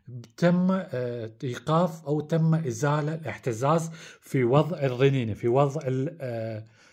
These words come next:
آه، عادي. اوكي، الحين نروح للطريقه الثانيه اللي كيف نزيل الاهتزاز في وضع الصامت. تفتح الاعدادات، تروح، آه، بعد ما تفتح الاعدادات تروح تنزل لتحت، هني بتحصل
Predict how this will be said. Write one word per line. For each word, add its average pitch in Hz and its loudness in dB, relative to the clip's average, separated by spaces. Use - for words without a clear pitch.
آه، 113 -6
عادي. 113 0
اوكي، 156 -2
الحين 185 2
نروح 165 4
للطريقه 160 0
الثانيه 180 0
اللي 123 0
كيف 165 0
نزيل 139 4
الاهتزاز 131 0
في 135 0
وضع 151 2
الصامت. 113 -4
تفتح 185 2
الاعدادات، 147 2
تروح، 143 0
آه، 104 -4
بعد 135 0
ما 147 2
تفتح 147 -2
الاعدادات 110 -2
تروح 143 0
تنزل 127 0
لتحت، 135 -4
هني 135 0
بتحصل 143 -4